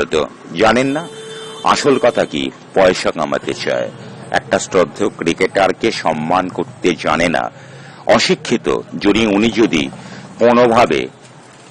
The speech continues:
রমাপ্রসাদ গোয়েঙ্কার ছেলে না হতেন, তাহলে আমার পাড়ায় থাকলে বাগমারি অঞ্চলে গাঁটটা খেতেন উনি, গাঁটটা খেতেন।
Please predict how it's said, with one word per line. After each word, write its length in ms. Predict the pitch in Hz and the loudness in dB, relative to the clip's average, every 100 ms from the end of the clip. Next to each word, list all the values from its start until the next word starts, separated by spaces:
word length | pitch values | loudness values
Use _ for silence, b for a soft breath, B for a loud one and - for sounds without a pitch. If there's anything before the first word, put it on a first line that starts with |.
| - - - - 98 | -20 -20 -16 0 4
রমাপ্রসাদ 680 | 101 101 120 120 127 - 135 | 6 6 4 4 0 0 -2
গোয়েঙ্কার 440 | 95 104 110 131 - | 2 2 4 2 0
ছেলে 260 | - 113 110 | 0 2 4
না 140 | 101 104 | 4 2
হতেন, 320 | 95 78 69 67 | 2 0 -4 -2
তাহলে 220 | 92 95 98 | 2 4 6
আমার 280 | 90 101 123 | 4 4 2
পাড়ায় 400 | - 131 139 139 | 4 4 4 2
থাকলে 340 | - 131 131 147 151 | 2 0 2 2 2
বাগমারি 440 | 123 92 107 120 127 | 2 2 2 2 4
অঞ্চলে 500 | 117 113 - 139 160 175 101 | 2 0 0 4 6 4 2
গাঁটটা 400 | 104 110 - 139 | 0 0 2 0
খেতেন 300 | - 107 92 | 2 2 0
উনি, 160 | 76 78 | -2 -2
গাঁটটা 400 | 82 131 123 - 180 | 2 4 4 2 2
খেতেন। 340 | 160 - 76 | 2 0 -2